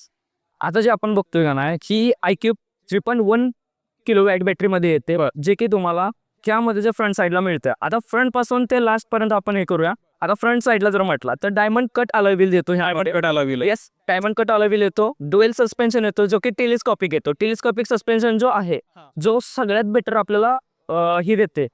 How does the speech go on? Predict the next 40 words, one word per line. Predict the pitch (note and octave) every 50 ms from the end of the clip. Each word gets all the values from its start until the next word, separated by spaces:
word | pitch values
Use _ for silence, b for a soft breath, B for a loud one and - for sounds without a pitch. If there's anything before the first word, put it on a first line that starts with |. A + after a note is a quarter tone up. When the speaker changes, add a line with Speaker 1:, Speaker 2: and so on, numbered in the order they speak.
| _ _ _
Speaker 1:
कम्फर्ट | - A3 G3 - A3+ G#3+ A#3
लेवल | A3 G#3 G#3 G#3+
देते, | G3 G3+ F3 - G3+ G3+ A3 - _ _ _ _ _ -
प्लस | A3 B3+ C4 - - _ _ E3
डिस्क | E3+ G#3 - F#3
ब्रेक | F#3 A#3+ A#3+ G#3+
येतो. | G3+ E3+ - G#3+ A3 A3+ - _ -
डिस्क | E3 F#3+ F#3+ F#3 E3+
ब्रेकमध्ये | A#3 A#3+ A3+ A#3 A3+ G#3 F3+ F#3+ G#3 A3+ - _ _ _ _ _ _ _
तुम्हाला | G3+ G3 G3 G3 G3 G3+ G#3+ A#3 B3 - _ _ _ _ _ _ -
कॉम्बी | G#3+ G#3+ G#3 A3
ब्रेक | G#3+ B3 A3+ A#3+
सिस्टम | A#3 A3+ - A#3+ A3+ G#3+
पण | A#3 A3+
मिळते, | A3 G3 F3+ D3 - - C3 C3
जेणेकरून | C#3 F3 F#3 G#3 G3 G#3+ G#3+ G#3+
आपण | G#3 F#3+ - A3 A3 -
पाठीमागचा | G3 F3+ - G3 G3 F#3+ - - G3+
ब्रेक | F3 F#3 F#3+ F3+
दाबला | F3+ G3 F#3 D#3 E3 F3
तर | F3 - G3+
दोन्ही | F#3 E3 F#3+ F#3+ F#3+ G#3+ G3+
टायर | A3+ G#3+ G#3+
at | G#3+ G3 F3 G3
a | F3+
time | G#3 G3 G3 G3+
थांबतात, | F#3+ F3+ E3+ - F#3+ G3 - _ _ _ _ _ _
स्टेबिलिटी | - - - F3+ E3+ E3+ G3 G3+ G3+ F#3+ A3
चांगली | - A3+ G3+ G3 G3 G3
मिळते | G3+ G3+ G3 E3+ - - G3 G#3 A3 -
आणि | - D#3 F3 F#3+
गाडी | F#3+ F#3 F3+ F#3 G#3 C#4+ D#4 - _ _ _ _ _
इझिली | F3 F#3+ E3+ F#3 G3+ A3 D4 C#4+ -
हँडल | - A3+ G#3 G3 F#3+ E3+
होते. | D3+ - - F3
Speaker 2:
अनेक | F#3 G3+ G3+
गाड्यांना | F#3+ G3+ G3+ G#3+ G#3 G#3+ A3
डिस्क | G3+ G3+ D#3+ D#3
ब्रेक | D#3+ F#3 G#3 A3 G#3 - _ _
येत | F#3+ E3+ F#3 G3+